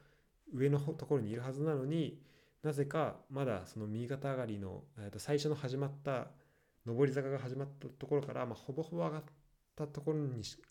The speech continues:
ちょっとしか上がったところにしかいないとか、うん、まあ、そういうこと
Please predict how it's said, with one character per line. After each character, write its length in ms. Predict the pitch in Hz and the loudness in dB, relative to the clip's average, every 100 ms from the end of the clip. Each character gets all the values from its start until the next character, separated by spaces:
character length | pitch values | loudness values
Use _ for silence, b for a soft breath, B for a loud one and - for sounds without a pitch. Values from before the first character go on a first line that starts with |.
| _ | _
ち 80 | - | -10
ょ 20 | 170 | -10
っ 20 | |
と 80 | - | -6
し 80 | - | -6
か 100 | 110 | -4
上 20 | |
が 40 | 110 | -4
っ 40 | |
た 100 | 117 | -4
と 100 | 117 | -4
こ 80 | 113 | -4
ろ 60 | 104 | -4
に 60 | |
し 80 | 98 | -6
か 100 | 95 | -10
い 120 | 95 | -8
な 120 | 101 | -4
い 100 | 110 | -4
と 120 | 104 - | -4 -12
か、 140 | - b b b b b b _ | -16 b b b b b b _
う 40 | 110 | -6
ん、 100 | 107 | -4
ま 60 | |
あ、 20 | 117 | 0
そ 140 | 165 | 2
う 20 | |
い 340 | 175 175 165 165 | 4 4 4 4
う 60 | |
こ 160 | 165 170 | 0 -4
と 640 | 170 165 160 156 147 147 | 2 6 6 6 4 2